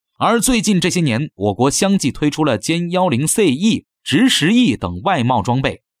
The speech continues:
都是我国自用的型号，着实让不少买家颇为心动。言归正传，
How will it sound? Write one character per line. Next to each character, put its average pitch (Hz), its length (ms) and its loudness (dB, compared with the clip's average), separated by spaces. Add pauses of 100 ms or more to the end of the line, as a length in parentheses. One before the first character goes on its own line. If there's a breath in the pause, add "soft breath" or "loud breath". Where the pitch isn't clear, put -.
(140)
都 143 160 2
是 117 100 -4
我 87 180 -6
国 104 220 0
自 - 260 2
用 180 160 0
的 90 120 -2
型 90 200 -8
号， 101 280 -6 (260)
着 254 260 2
实 190 260 0
让 233 200 2
不 269 240 2
少 123 180 -2
买 87 220 -6
家 127 240 -2
颇 254 460 0
为 104 180 0
心 160 220 0
动。 165 200 -2 (720)
言 202 200 0
归 240 140 2
正 220 120 2
传， 175 220 -2